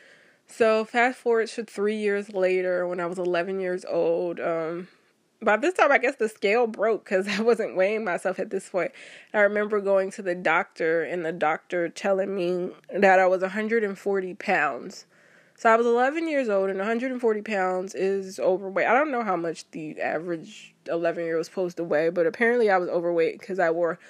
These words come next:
a size eleven in pants. And, um, before that, I remember my mom was still taking me to the children's, um,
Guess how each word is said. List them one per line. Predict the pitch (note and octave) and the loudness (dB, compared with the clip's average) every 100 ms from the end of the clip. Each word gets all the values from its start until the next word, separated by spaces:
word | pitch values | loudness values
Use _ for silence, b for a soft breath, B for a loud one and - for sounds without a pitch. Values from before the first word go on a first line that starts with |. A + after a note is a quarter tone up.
| B B - | B B -8
a | F#3 | 0
size | G#3+ F#3+ F#3 | 4 4 2
eleven | F3+ F3+ F3+ F3 F#3 F3+ | 0 2 0 0 -4 -2
in | E3+ E3+ | -4 -6
pants. | - G#3 G3 F#3+ A2+ - - - _ _ | -8 -4 0 0 -2 -8 -20 -20 _ _
And, | E3+ F#3 F#3 | -2 -2 0
um, | F3+ F3+ | -2 -2
before | F3+ - B3 A#3+ | -4 0 2 2
that, | G#3+ F#3 | 2 2
I | |
remember | F#3 F#3+ F#3+ F#3 F3+ F#3 b b b _ | 0 -2 -2 -2 -2 -4 b b b _
my | G#3 G3 | -2 0
mom | G3 G3+ | 0 -2
was | G3+ - | -6 -6
still | - F#3 | -4 -4
taking | F3+ A3 G3+ G3+ F#3+ | -2 -2 -2 -2 -2
me | F#3 F3+ | -2 -4
to | - G#3 F#3 | -8 -8 -8
the | F3+ F3+ E3+ | -2 -2 -2
children's, | - G3+ G3 G#3+ A#3+ B3+ B3+ B3 - - | -4 -2 -2 0 2 2 -2 -8 -8 2
um, | G#3+ A3 G#3+ G#3+ A3 | 4 4 2 -2 -6